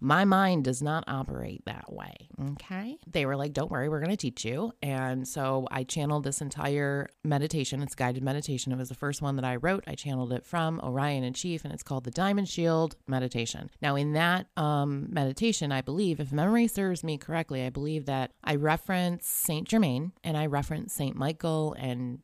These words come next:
shielding and all of this other stuff. And I call it, like, an empath guided meditation for a diamond shield. So in the process of channeling this, putting it together, releasing it, um, it was something that I started to teach people how to do. I real, I mean, I know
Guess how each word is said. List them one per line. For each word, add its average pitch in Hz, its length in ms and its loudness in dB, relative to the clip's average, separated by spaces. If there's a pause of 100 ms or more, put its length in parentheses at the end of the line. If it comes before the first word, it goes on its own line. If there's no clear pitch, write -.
shielding 170 840 0
and 127 320 0
all 156 200 2
of 143 80 0
this 143 180 -2
other 131 220 -2
stuff. - 480 -6
And 135 120 -4
I 135 120 -4
call 214 380 2
it, 175 200 2
like, 139 220 -2
an 131 80 -4
empath 143 800 -2
guided 139 320 0
meditation 135 480 -4
for 127 140 -4
a 120 40 0
diamond 120 320 -4
shield. - 320 -2 (140)
So 170 260 0
in 156 160 -2
the 151 80 -2
process 208 460 -2
of - 60 -18
channeling 214 480 2
this, 175 200 0
putting 226 240 2
it 196 120 -2
together, 156 540 0
releasing 180 540 0
it, 165 260 -2 (100)
um, 143 260 0
it 135 80 -4
was 143 120 -2
something 160 280 -2
that 147 100 0
I 143 100 0
started 131 440 -2
to 123 380 -2
teach - 300 -2
people 175 260 -4
how 147 160 2
to 143 120 0
do. 127 540 0
I 143 100 0
real, 160 400 0
I 139 80 -2
mean, 151 180 0
I 127 140 -2
know 202 800 6